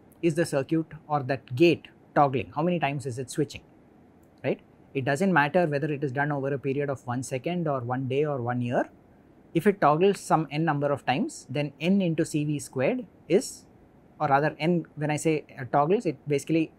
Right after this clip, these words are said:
a complete up down cycle. If it has n cycles, then n into C V squared is the total amount of energy that it would dissipate. And the, therefore, the average power would be basically that divided by the amount of time within which that switching has occurred.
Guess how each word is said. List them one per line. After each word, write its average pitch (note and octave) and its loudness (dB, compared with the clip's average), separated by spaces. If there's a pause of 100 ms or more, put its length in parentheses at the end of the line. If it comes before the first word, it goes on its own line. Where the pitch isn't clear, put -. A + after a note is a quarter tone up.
(140)
a C#3+ -6
complete D#3 2
up D3 -2
down D#3 4
cycle. D3 -2
If C#3+ -8
it C3 -2
has D3+ 2
n F#3 0
cycles, E3+ -2 (600)
then E3 -2
n G3 4
into F#3 2
C D3 -2
V D#3+ 2
squared D#3+ -2
is C#3+ -2
the C#3+ -4
total C#3 -2
amount C#3+ -4
of D3 -10
energy D#3 0
that C3 -4
it A#2+ -10
would B2+ -4
dissipate. - -12 (1200)
And A3 6
the, D#3 0 (260)
therefore, E3 4
the D3+ 4
average E3+ 4
power F3 4
would D#3 2
be F3+ 4
basically D#3 -2 (260)
that E3+ 4
divided D3+ 2
by B2+ 2
the E3+ 0
amount D3+ -2
of - -6
time C#3+ -2
within C3+ -4
which B2+ -8
that B2+ -6
switching B2 -8
has A#2+ -6
occurred. - -10